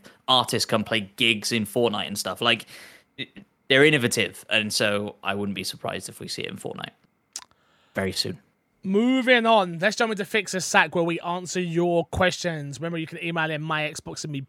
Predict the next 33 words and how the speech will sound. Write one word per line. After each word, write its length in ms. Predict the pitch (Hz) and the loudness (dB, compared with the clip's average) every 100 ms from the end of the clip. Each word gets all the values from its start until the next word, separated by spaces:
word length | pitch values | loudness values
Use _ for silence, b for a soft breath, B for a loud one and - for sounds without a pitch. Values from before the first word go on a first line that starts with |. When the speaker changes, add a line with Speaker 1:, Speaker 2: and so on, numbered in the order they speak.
| - | 2
Speaker 2:
podcast 640 | 233 233 - 208 175 - - B B | 4 4 2 2 0 -2 -18 B B
at 160 | 190 165 | -2 -2
gmail 500 | 147 165 156 147 143 | -4 -4 -2 -2 -4
dot 200 | 135 - | -8 -10
com, 260 | - 160 233 _ - | -8 -6 -8 _ 6
or 420 | 320 285 277 403 _ - | 10 10 8 4 _ -8
you 60 | 175 | -4
can 100 | 202 | -2
hit 80 | |
us 100 | 190 | -2
up 120 | 196 185 | -2 -2
on 80 | 170 | -4
Twitter 280 | 196 196 262 b b | -2 2 2 b b
at 160 | 185 180 | 4 4
M 140 | 170 170 | 0 -6
C 140 | 175 | -6
Fixer, 480 | - 175 - 170 175 _ | -6 -6 -4 -2 -2 _
at 160 | 208 202 - | 4 4 4
my 200 | 185 175 | -4 -4
Xbox 360 | - 185 170 | -4 -8 -6
and 100 | 165 | -10
me, 200 | 165 185 - B B - | -6 -8 -8 B B 6
at 420 | 285 - - - _ - | 6 4 -6 -8 _ -2
Kreshnik 440 | 196 175 170 135 | 0 0 -6 -10
Plays, 300 | - 160 165 | -4 -2 -2
and 140 | 151 175 | -6 0
at 160 | 180 180 | 0 0
Matt 260 | 170 - | -2 -4
P 180 | - 185 | -4 -6
Video 280 | 143 165 165 | -4 -2 -2
with 120 | 160 | -2
the 60 | 143 | -2
hashtag 380 | 165 - 165 | -4 -4 -4